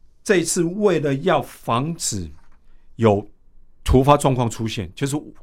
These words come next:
防止未来会有突发状况出现，他们干脆把选委会呢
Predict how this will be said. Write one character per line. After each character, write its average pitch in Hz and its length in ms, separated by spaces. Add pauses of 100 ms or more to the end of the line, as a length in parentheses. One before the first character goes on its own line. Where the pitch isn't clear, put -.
(240)
防 139 200
止 117 120
未 143 260
来 110 140
会 123 140
有 104 60
突 - 180
发 110 220
状 113 180
况 107 140
出 101 160
现， 95 180 (340)
他 175 120
们 170 180
干 175 260
脆 165 340 (520)
把 95 320 (360)
选 - 340
委 123 120
会 127 340
呢 110 280